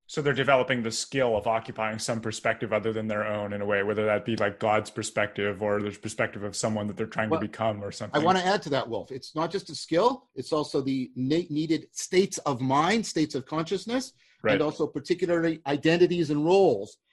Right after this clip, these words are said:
Speaker 2: They need all of that. They need the skills, the correct states of consciousness and mind, and the correct ide-,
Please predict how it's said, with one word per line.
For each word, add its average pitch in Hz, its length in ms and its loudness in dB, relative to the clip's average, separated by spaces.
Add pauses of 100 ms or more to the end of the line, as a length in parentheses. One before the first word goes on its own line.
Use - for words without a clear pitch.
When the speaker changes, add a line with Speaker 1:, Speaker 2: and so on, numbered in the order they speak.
(120)
Speaker 2:
They 151 140 4
need 185 320 2
all 190 240 8
of 160 100 6
that. 110 240 -2
They 123 140 -2
need 127 260 0
the 104 180 -6 (120)
skills, 196 640 2 (380)
the 113 100 -4
correct 135 420 -4
states - 440 -4
of 120 100 -10
consciousness 170 600 -4
and 135 120 0
mind, 175 460 2 (300)
and 127 200 -2
the 127 60 2
correct 139 580 -2
ide-, 131 320 -2